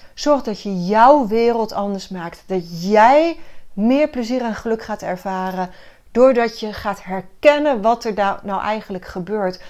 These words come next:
Dat die afleiders een grote invloed op je leven hebben.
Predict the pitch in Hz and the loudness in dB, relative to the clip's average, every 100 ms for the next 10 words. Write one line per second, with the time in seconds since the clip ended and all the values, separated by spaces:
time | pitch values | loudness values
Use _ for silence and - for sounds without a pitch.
0 | - - 180 262 294 196 208 - 226 - | -18 -14 0 0 0 -4 -6 -2 -2 0
1 | 202 185 185 185 - 190 - 220 262 254 | -2 0 -2 -4 -6 -10 -4 -2 -2 -4
2 | - - 269 302 294 - 185 226 254 - | -14 -4 0 0 -2 -4 -4 -4 -8 -16
3 | - - - 233 - 220 202 214 220 - | -20 -20 -12 -12 -8 -4 -2 -2 -4 -8
4 | 180 170 170 165 165 | -12 -10 -10 -10 -10